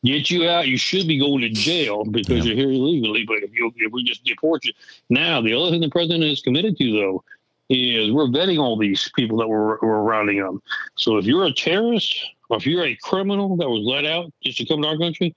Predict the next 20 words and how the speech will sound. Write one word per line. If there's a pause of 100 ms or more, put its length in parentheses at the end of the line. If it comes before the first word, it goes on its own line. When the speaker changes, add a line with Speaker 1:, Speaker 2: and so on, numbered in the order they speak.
(560)
Speaker 1:
you're
not
going
back,
uh,
with,
with,
you
know,
with,
with
a
little (560)
umbrella (120)
Speaker 2:
Mm-hmm.
Speaker 1:
on
your
re-,
return
home.